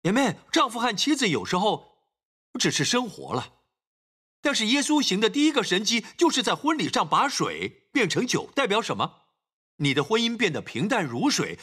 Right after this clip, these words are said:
耶稣可以把它变成酒。Amen。祝福罪人的美酒，愿你们都沉醉于彼此的爱中。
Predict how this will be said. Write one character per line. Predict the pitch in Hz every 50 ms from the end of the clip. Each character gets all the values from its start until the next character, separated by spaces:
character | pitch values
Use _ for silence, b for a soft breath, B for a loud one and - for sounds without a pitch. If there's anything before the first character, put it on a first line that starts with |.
| B B -
耶 | 226 262
稣 | 254 - 277 277 262 -
可 | - - 165
以 | 185
把 | - 101
它 | - - 143
变 | 151 277 277 247 190
成 | 151 - 113 98 110 143 170 - -
酒。 | - - 120 92 - - _ - - 123 - _ _ _ _ _ _ _ _ _ _ _ _ _ _ _ _ _ _ _ _ _ _ _ _ _ -
Amen。 | - 175 226 269 277 233 185 - _ _ _ _ _ _ _ _ _ _ _ _ _ _ _ _
祝 | - 320 339 247
福 | - - 123 131 151 - _ _
罪 | - - 330 285
人 | 208 165 185
的 | 208 214
美 | 180 160 240
酒， | 262 - 175 - - - -
愿 | 151 175 196 165
你 | 131 104
们 | 113 127
都 | 208 202
沉 | 196 - - 127 175
醉 | 185 214 165
于 | 139 120 143
彼 | - - 165 208
此 | 208 - -
的 | - -
爱 | 165 196 170
中。 | 151 - 170